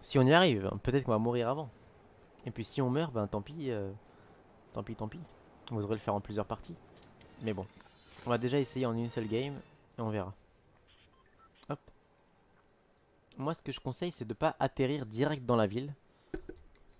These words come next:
Parce que ça va vous faire un autre défi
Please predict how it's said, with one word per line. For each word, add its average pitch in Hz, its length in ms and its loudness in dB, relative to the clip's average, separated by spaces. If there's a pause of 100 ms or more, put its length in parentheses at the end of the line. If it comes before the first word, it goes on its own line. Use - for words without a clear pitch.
(1200)
Parce - 160 -14
que 113 80 -8
ça 113 120 -2
va 107 40 2
vous 104 140 -2
faire 107 160 0
un 107 80 -2
autre 127 100 -4
défi 120 400 -4